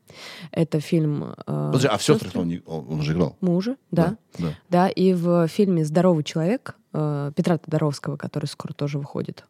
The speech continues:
Speaker 2: Уже снят?
Speaker 1: Через пару месяцев, да. А, там мы тоже играем, м, пару, м, с двумя детьми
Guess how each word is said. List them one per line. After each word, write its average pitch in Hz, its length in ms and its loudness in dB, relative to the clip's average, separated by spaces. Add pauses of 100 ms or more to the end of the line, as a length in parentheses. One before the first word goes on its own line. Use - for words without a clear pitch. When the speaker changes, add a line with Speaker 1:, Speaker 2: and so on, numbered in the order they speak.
(140)
Speaker 2:
Уже 190 240 4
снят? - 160 -2
Speaker 1:
Через 180 200 2
пару 165 200 -2
месяцев, - 560 -8
да. 170 220 2 (680)
А, 165 200 4
там 214 200 6
мы 202 80 4
тоже 165 280 2
играем, 147 560 0
м, 147 180 -2
пару, 220 400 2 (200)
м, 156 280 -6
с 147 60 -4
двумя 160 240 2
детьми 180 420 -4